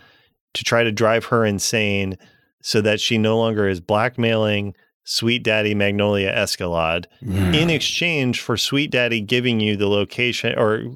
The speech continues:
Speaker 1: not necessarily the location, but Sweet Daddy setting up, uh, an, a, a meeting point where you would have quiet, uh, private access to Otis Flotus.
Speaker 2: Mm, yeah.
Speaker 1: And Otis Flotus, to cover for those at home,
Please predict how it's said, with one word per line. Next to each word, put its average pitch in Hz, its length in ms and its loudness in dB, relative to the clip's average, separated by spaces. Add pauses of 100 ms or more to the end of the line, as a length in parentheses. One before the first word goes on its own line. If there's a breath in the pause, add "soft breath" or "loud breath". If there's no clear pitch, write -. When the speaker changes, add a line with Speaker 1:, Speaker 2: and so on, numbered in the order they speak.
(160)
Speaker 1:
not 160 400 -2
necessarily 135 340 0
the 110 140 0
location, 127 400 0
but 113 120 0
Sweet 139 320 -2
Daddy 117 300 0
setting 113 480 -2
up, 101 240 0 (520 soft breath)
uh, 101 240 2
an, 107 180 2
a, 135 340 -4
a 104 60 2
meeting 113 520 2
point 107 300 0
where 98 120 0
you 101 180 0
would 107 100 2
have 98 400 -2 (600 soft breath)
quiet, 127 500 0
uh, 95 340 0 (220)
private 123 380 2
access 104 500 -2
to - 160 -4
Otis 98 300 0
Flotus. 90 640 0 (380)
Speaker 2:
Mm, 78 400 0
yeah. 76 360 2 (460)
Speaker 1:
And 113 140 2
Otis 139 320 2
Flotus, 110 500 0 (200)
to 104 100 -2
cover 101 320 2
for 92 120 -6
those 87 180 2
at 85 80 -4
home, 90 340 0